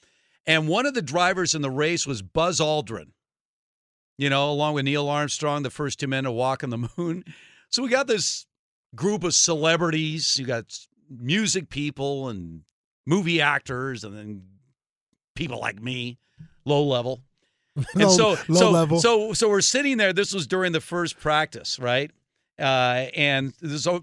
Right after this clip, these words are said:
Speaker 1: our introduction to everybody. So everyone's like, "Introduce yourself." "I'm this, blah, blah, blah, blah, blah."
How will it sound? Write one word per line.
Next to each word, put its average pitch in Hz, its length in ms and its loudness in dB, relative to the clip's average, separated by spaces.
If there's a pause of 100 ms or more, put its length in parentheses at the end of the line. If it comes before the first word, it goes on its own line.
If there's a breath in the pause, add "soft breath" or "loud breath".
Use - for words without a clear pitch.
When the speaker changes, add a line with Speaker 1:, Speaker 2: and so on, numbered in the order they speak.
Speaker 1:
our 175 180 4
introduction 165 540 0
to 127 60 0
everybody. 113 420 -4
So 202 120 0
everyone's 208 320 0
like, 160 200 2
"Introduce 185 480 0
yourself." - 480 -10
"I'm 147 360 0
this, 175 320 0
blah, 120 140 -4
blah, 117 160 -6
blah, 104 160 -8
blah, 98 120 -10
blah." 95 260 -10